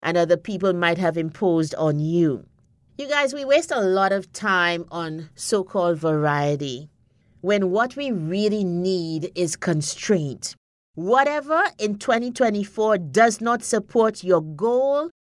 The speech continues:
leave it behind and go after only what does.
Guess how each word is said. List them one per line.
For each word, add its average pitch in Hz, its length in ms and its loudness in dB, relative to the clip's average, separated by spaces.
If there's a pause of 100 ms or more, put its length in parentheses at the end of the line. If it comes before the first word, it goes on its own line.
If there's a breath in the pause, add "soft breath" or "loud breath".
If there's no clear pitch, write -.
leave 254 460 2
it 269 180 6
behind 254 580 0
and 190 180 -4
go 233 180 0
after 226 400 -2 (120)
only 240 360 4
what 190 440 2
does. 190 500 -2